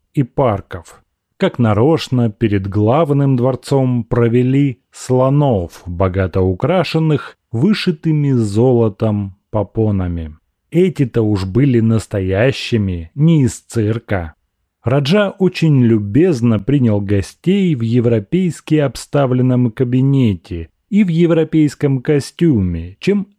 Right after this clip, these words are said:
разочаровал Джейн. Её интересовало, каким образом они будут изъясняться с Раджой – но оказалось, что Раджа прекрасно говорит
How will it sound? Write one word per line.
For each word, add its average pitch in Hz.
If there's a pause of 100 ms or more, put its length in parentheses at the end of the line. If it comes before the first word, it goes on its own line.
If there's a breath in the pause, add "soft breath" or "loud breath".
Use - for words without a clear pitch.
разочаровал 117 (240)
Джейн. 90 (320)
Её 156
интересовало, 135
каким 135
образом 160
они 143
будут 175 (100)
изъясняться 160
с -
Раджой – 107 (240)
но 127
оказалось, 180 (120)
что -
Раджа 131
прекрасно 139
говорит 107